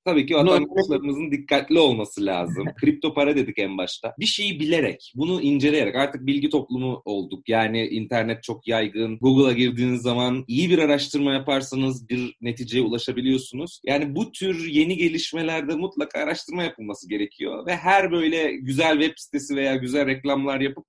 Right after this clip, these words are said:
Speaker 1: da "Evet, bu trende biz sizi taşıyacağız." diyene uymamak gerekiyor belki.
Speaker 2: Ya bu hani para kazanma güdüsü bence insanlığın genel olarak herkeste var. Her ülkede ama bazı ülkelerde onu kapı aralayacak fırsatlar fazla olabiliyor diye düşünüyorum ben.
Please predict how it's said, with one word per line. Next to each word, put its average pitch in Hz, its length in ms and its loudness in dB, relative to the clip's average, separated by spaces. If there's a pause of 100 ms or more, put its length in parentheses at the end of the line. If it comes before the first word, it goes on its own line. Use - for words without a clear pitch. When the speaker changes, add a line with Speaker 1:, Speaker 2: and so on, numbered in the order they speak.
Speaker 1:
da 147 220 -2
"Evet, 131 220 0
bu 131 80 -4
trende 127 440 0
biz 131 140 -6
sizi 113 200 -14
taşıyacağız." 107 460 -6
diyene 110 200 -4
uymamak 120 420 -6
gerekiyor 80 360 -10
belki. 76 200 -14
Speaker 2:
Ya 131 220 0
bu 175 260 2
hani 147 220 -4
para 151 240 2
kazanma 147 400 2
güdüsü 127 420 -8
bence 127 220 -2 (220)
insanlığın 123 600 -4
genel 120 260 -2
olarak 107 280 -2
herkeste 113 460 -4
var. 127 280 -4 (140)
Her 123 100 -2
ülkede 123 300 -6
ama 165 220 -2
bazı 170 300 4
ülkelerde 120 640 -4 (180)
onu 139 240 -4
kapı - 260 0
aralayacak 127 800 2
fırsatlar - 720 0 (160)
fazla 127 260 2
olabiliyor 135 540 0
diye 95 160 -4
düşünüyorum 92 460 -14
ben. - 100 -12